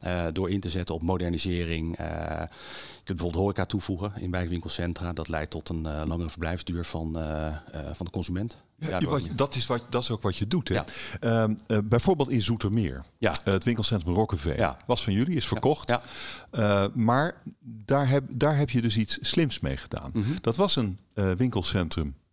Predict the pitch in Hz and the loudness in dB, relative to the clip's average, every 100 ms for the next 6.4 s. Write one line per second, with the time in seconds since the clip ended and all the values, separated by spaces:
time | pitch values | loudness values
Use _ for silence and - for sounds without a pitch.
0 | _ - - - 85 76 76 69 80 85 | _ -16 -12 -4 -2 -2 -4 -2 0 0
1 | 71 - 92 - - 85 101 113 - - | -2 -4 -4 -4 -4 0 0 -2 -6 -10
2 | - 95 - - - - 104 101 - _ | -2 -2 -2 -10 -4 2 2 2 -2 _
3 | - 139 151 139 113 113 85 82 71 62 | -4 0 2 0 2 2 2 -2 -2 -4
4 | - 151 - 196 180 120 156 139 156 120 | 0 0 2 2 0 0 -2 -2 0 0
5 | - - - - 151 175 180 170 160 135 | 0 -6 -6 0 2 4 4 4 2 2
6 | - 190 78 | 0 -2 -2